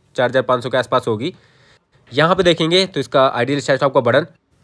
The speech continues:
और बगल में फ्यूल लिड ओपन करने का यहाँ पे स्विच, हेडलैम्प लेवलर, काफ़ी सारे यहाँ पे कंट्रोल्स देखने को मिल जाएंगे।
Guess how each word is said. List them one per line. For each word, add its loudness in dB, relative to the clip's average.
और 0
बगल 2
में 2
फ्यूल -2
लिड 0
ओपन 0
करने 0
का -2
यहाँ 0
पे -6
स्विच, -4
हेडलैम्प -2
लेवलर, 0
काफ़ी -2
सारे -2
यहाँ -4
पे -4
कंट्रोल्स -2
देखने -2
को -2
मिल 2
जाएंगे। -6